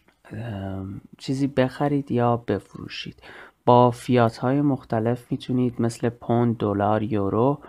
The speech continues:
اه، ین می‌تونید، اه، کریپتوهای مختلف بخرید و توی قسمت اکسچنج هم،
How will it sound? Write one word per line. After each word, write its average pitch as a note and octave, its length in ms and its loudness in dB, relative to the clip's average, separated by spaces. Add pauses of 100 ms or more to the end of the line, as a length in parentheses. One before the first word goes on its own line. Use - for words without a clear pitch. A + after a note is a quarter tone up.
(600)
اه، G#2 260 0
ین G#2+ 420 2
می‌تونید، C#3 720 0 (840)
اه، G2+ 600 -2 (840)
کریپتوهای A#2 580 0
مختلف A#2 600 -4
بخرید D#3 560 -2 (460)
و B2 60 2
توی D3 260 2
قسمت A2+ 640 -4
اکسچنج C#3+ 560 -2
هم، D#3+ 440 2